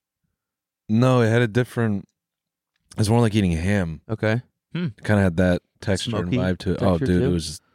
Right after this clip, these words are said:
Speaker 1: mm, mm, mm, mm.
Speaker 2: I wanna try that. I wanna try, like, actually smoking one. I've heard it's really hard.
Speaker 1: Smoking a turkey?
Speaker 2: Yeah.
Speaker 1: Yeah. Well, yeah, that's why I'm saying we can't, I have no issue laughing at this 'cause I, that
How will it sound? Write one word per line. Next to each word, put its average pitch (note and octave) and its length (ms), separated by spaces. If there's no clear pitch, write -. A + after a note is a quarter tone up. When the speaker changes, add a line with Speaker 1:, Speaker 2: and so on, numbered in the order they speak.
Speaker 1:
mm, D#2+ 400
mm, F2 180
mm, F2 280
mm. E2+ 80
Speaker 2:
I A#2+ 60
wanna D#3+ 140
try G2+ 260
that. F#2+ 100
I F2+ 60
wanna G#2+ 200
try, G2 160
like, F#2 160
actually E2+ 280
smoking F2 400
one. E2 180
I've - 60
heard F#2+ 120
it's - 180
really F2 360
hard. D#2+ 320
Speaker 1:
Smoking G2+ 300
a F2+ 60
turkey? A2 320
Speaker 2:
Yeah. F2+ 280
Speaker 1:
Yeah. E2+ 240
Well, F#2 320
yeah, F#2 140
that's F#2+ 180
why G2+ 120
I'm E2+ 60
saying F2 200
we F2+ 120
can't, F2+ 360
I - 40
have G#2+ 80
no A2 180
issue F#2+ 300
laughing F2+ 340
at E2+ 100
this F2 180
'cause F2+ 160
I, F2+ 140
that G2 340